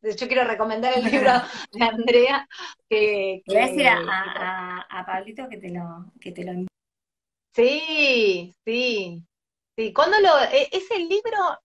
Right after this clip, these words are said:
Speaker 1: nosotros conversamos hace un par de años atrás cuando lo habías lanzado, yo me acuerdo, y que era fuerte, ¿no? El nombre, eh, cáncer, así, de frente mantecola, ahí, de frente manteca.
Speaker 2: Y porque
Speaker 1: Cáncer.
Speaker 2: hay que romper, hay que romper.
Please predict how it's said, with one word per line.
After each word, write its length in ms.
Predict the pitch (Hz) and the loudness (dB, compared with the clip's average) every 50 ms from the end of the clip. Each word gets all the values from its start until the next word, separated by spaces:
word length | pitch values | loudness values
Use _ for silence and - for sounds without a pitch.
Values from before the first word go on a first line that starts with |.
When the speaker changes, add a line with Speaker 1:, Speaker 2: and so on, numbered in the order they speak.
| _ _ - | _ _ -12
Speaker 1:
nosotros 400 | 269 294 269 254 - - 415 415 - | -10 -10 -10 -10 -8 -8 -8 -4 -2
conversamos 600 | 339 311 262 262 254 254 - 320 339 370 349 320 | -4 0 0 -2 -2 -2 -6 -8 -8 -8 -6 -6
hace 180 | 294 302 - | -8 -8 -8
un 120 | 285 269 - | -16 -10 -4
par 200 | 302 285 285 277 | -2 -2 -2 -2
de 60 | 277 | -6
años 300 | 277 277 285 277 247 - | -6 -6 -10 -12 -10 -12
atrás 320 | 247 - - 254 247 247 - | -12 -6 -4 -4 -4 -4 -6
cuando 260 | 233 220 214 208 202 | -10 -8 -6 -4 -2
lo 100 | 202 196 | -2 -2
habías 220 | 190 202 220 214 214 | -2 -4 -6 -6 -6
lanzado, 800 | 214 202 202 208 - _ - 208 196 185 180 180 180 185 180 _ _ _ _ _ _ _ _ _ | -8 -8 -8 -10 -16 _ -2 0 0 0 0 -2 -6 -10 -14 _ _ _ _ _ _ _ _ _
yo 100 | - 220 | -10 -4
me 80 | 220 220 | -4 -4
acuerdo, 640 | 220 - 226 202 190 - - 185 185 185 185 180 _ _ _ _ _ | -4 -2 -2 -2 -2 -2 -2 -6 -8 -8 -8 -12 _ _ _ _ _
y 160 | - 226 175 | -12 -12 -8
que 100 | - 208 | -2 -2
era 140 | 202 233 247 240 | 0 0 0 -2
fuerte, 460 | - 247 294 277 - - - 175 170 | 0 2 2 2 2 0 -8 -12 -8
¿no? 120 | 185 214 | -6 -6
El 120 | 226 208 185 | -6 -6 -6
nombre, 520 | 196 220 233 233 226 208 190 175 170 - - 185 | -6 -6 -4 -4 -2 -2 -4 -4 -6 -10 -12 -10
eh, 200 | 175 170 165 - | -10 -10 -10 -2
cáncer, 640 | - 247 247 214 190 180 - - 180 165 160 170 _ _ _ | 0 0 0 0 -2 -10 -12 -10 -8 -8 -8 -10 _ _ _
así, 440 | - 175 - - 269 247 185 170 _ _ _ _ _ | -20 -18 -12 -10 -10 -10 -12 -16 _ _ _ _ _
de 140 | - 190 185 | -18 -18 -14
frente 380 | - 226 254 254 254 247 240 233 | -8 -4 -4 -4 -4 -4 -6 -6
mantecola, 640 | 214 208 202 185 208 214 - 285 262 208 185 180 185 | -6 -6 -8 -8 -10 -2 2 2 2 2 2 -2 -4
ahí, 200 | 214 214 170 - _ - | -4 -6 -6 -12 _ -14
de 120 | 202 196 | -14 -12
frente 380 | - 247 254 254 269 247 247 220 | -10 -8 -6 -6 -4 -4 -4 -4
manteca. 600 | 202 214 226 220 262 254 254 - - 160 - - | -4 -6 -6 -2 -2 -2 -2 -2 -6 -6 -6 -8
Speaker 2:
Y 480 | - 220 226 226 226 220 214 208 202 180 170 | -12 -10 -8 -6 -6 -4 -4 -4 -4 -6 -4
porque 260 | - 180 180 208 240 | -6 -6 -2 0 0
Speaker 1:
Cáncer. 320 | 220 190 190 185 185 180 185 | 0 2 0 -2 0 2 2
Speaker 2:
hay 160 | 202 226 220 | 2 2 0
que 140 | 226 226 214 | -2 -6 -6
romper, 520 | 202 190 180 180 175 208 190 185 - - _ - - - 196 | -4 -6 -10 -6 -4 -4 -4 -4 -6 -14 _ -18 -14 -8 -8
hay 100 | 214 226 | -8 -6
que 120 | 220 233 214 | -4 -4 -4
romper. 420 | 208 202 190 185 - 160 - _ | -4 -4 -10 -10 -14 -16 -18 _